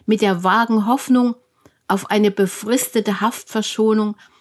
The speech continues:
bei Erreichung des Rentenalters?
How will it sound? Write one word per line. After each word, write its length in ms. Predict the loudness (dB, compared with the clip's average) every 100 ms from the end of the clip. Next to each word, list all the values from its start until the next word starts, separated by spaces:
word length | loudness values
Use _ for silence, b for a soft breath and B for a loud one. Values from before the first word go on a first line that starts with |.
| _
bei 120 | -6
Erreichung 680 | -4 -4 -2 -2 -2 -4 -4
des 260 | -6 -8 -6
Rentenalters? 920 | -6 -6 -12 -12 -16 -18 -20 -20 -20